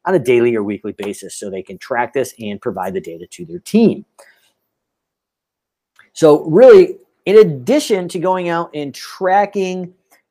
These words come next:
um, the profitability per man hour revenue for each one of those jobs and then raising it up and giving your team short-term and long-term accountability for daily and weekly accountability for budget versus action with quality,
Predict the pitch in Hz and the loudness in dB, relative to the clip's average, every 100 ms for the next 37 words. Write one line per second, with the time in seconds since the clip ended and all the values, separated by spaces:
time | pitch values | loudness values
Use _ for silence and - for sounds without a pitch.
0 | - 131 120 113 107 104 _ _ _ _ | -2 2 4 2 0 -8 _ _ _ _
1 | _ _ 139 - - 165 170 151 156 139 | _ _ -12 -2 4 4 4 2 2 2
2 | - - 185 180 180 175 _ _ _ 127 | -4 -2 2 2 2 -2 _ _ _ -12
3 | 131 156 170 147 135 131 127 147 147 123 | -6 -4 -2 0 2 2 0 0 -2 -4
4 | 120 120 127 165 151 131 113 127 123 123 | -8 -8 -8 -4 -2 -2 -4 0 0 0
5 | 113 104 107 123 143 143 127 160 175 139 | -4 -12 -6 -6 -4 -8 -6 0 2 2
6 | - _ _ _ - 185 170 156 127 156 | -2 _ _ _ -12 -8 -6 -6 -2 -2
7 | 151 135 107 - - 202 190 160 147 143 | -2 -6 -10 -16 -8 -4 -4 -4 -8 -12
8 | - 185 180 - 165 135 131 143 151 143 | -4 -2 -2 -6 -6 -6 -4 -4 -4 -8
9 | - 143 120 - 143 110 143 151 127 113 | -10 -8 -8 -6 -6 -4 -2 0 -2 -8
10 | 107 127 139 139 120 120 143 - 123 110 | -10 -6 -6 -6 -8 -6 -6 -6 -10 -10
11 | _ 131 123 120 113 104 107 95 123 127 | _ -10 -4 -2 -2 -4 -10 -6 -4 -6
12 | 104 107 - 110 - 107 - - 262 285 | -12 -14 -10 -10 -8 -12 -12 -4 -2 0
13 | 196 131 120 | -2 -2 -6